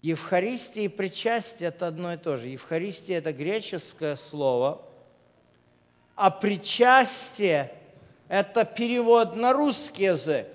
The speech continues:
Но правильно ли мы это переводим и понимаем?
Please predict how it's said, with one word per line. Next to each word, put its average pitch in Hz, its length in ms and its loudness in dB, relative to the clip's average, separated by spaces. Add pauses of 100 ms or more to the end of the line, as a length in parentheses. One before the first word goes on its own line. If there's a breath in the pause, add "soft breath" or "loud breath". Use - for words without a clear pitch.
(480 soft breath)
Но 247 200 6
правильно 294 840 8
ли 277 220 0
мы 269 440 2
это 269 400 2
переводим 233 1200 2 (500)
и 294 180 0
понимаем? 262 1200 4